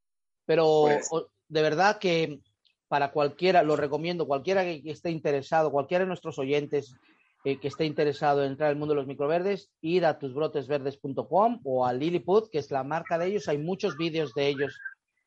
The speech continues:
Speaker 1: en YouTube que, que os pueden,
Speaker 2: Mm.
Speaker 1: pues, empezar a contar un poco cómo son los microverdes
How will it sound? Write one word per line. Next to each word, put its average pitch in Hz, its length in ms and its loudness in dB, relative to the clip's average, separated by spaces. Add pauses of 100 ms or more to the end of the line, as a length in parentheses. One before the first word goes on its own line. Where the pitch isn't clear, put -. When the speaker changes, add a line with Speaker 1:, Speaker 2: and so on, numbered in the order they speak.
Speaker 1:
en 139 220 -2
YouTube 147 520 -4
que, 131 420 0
que 131 120 -2
os 127 300 -2
pueden, 147 360 2
Speaker 2:
Mm. 127 460 -12 (120)
Speaker 1:
pues, 123 200 -10
empezar 147 720 -2 (100)
a 135 120 -6
contar 127 300 -2
un 143 120 -2
poco 143 260 -2
cómo 139 180 -4
son 139 160 -10
los 127 140 -8
microverdes 151 640 -4